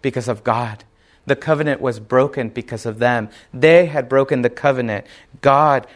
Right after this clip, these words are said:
was ever merciful with his people. It's like Stephen is saying, "You have been diseased all this time and you have kept, I, God has been so merciful, sending you all these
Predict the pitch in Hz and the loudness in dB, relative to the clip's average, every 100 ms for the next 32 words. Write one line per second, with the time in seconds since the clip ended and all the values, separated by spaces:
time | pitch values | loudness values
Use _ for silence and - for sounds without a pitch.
0 | - 120 - 143 147 139 131 120 131 139 | -2 -2 0 2 2 2 0 2 0 -2
1 | 135 - 117 107 - _ 123 113 107 - | -10 -6 -6 -6 -12 _ -6 -4 -10 -10
2 | 139 131 117 104 98 _ _ _ _ _ | -6 -4 0 0 -2 _ _ _ _ _
3 | _ - 175 160 185 156 - 170 175 165 | _ -2 0 4 4 4 -2 2 4 4
4 | 139 - 147 143 131 123 - _ 160 156 | 0 2 6 6 4 -2 -14 _ -2 0
5 | 151 123 147 147 123 - _ 127 123 - | -4 0 0 0 -2 -8 _ -6 -6 -4
6 | 143 139 127 - 127 135 127 113 - - | -4 -2 -4 0 2 4 0 -6 -8 -2
7 | 139 127 117 123 135 113 - - 151 - | 0 0 -2 -2 -2 -4 -4 -2 -2 -2
8 | - - 131 139 - 135 135 151 143 135 | -14 -4 0 0 -2 -2 0 0 0 -4
9 | 120 120 127 - 143 135 139 143 143 123 | -4 -6 -6 -4 -4 -2 -2 -4 -10 -6
10 | 123 113 - - - 160 165 143 139 143 | -4 -4 -8 -12 0 2 2 0 -2 2
11 | 156 143 147 139 | 2 2 -2 -4